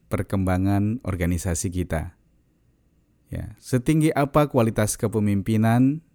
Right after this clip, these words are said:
di setiap jenjang organisasi kita, maka sebaik itu pula lah kualitas pertumbuhan organisasi yang dapat kita harapkan di masa-masa mendatang. Apabila organisasi kita tidak memiliki stok pemimpin yang banyak,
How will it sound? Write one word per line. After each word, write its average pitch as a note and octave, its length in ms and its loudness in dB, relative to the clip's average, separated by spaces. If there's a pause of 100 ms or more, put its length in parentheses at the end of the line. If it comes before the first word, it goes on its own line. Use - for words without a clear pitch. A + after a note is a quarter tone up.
di F#2+ 100 -2
setiap F2 540 -2
jenjang A#2+ 640 0 (320)
organisasi G2+ 720 -2
kita, B2+ 480 -2 (320)
maka C3+ 560 0 (100)
sebaik B2 800 0
itu B2+ 180 -2
pula D3 220 2
lah D3+ 240 0
kualitas G#2+ 720 0 (320)
pertumbuhan F#2+ 1040 -2
organisasi F#2 800 -2
yang C3+ 80 4
dapat A2 240 0
kita F#2+ 240 -4
harapkan F#2 560 0 (240)
di G#2+ 160 -2
masa-masa F#2 560 0
mendatang. E2 560 -2 (960)
Apabila B2 480 2
organisasi A#2+ 560 2
kita A#2+ 320 -2
tidak F2+ 200 -2
memiliki F2+ 480 0
stok - 360 -6
pemimpin E2+ 400 -2
yang E2 120 -2
banyak, F2+ 320 0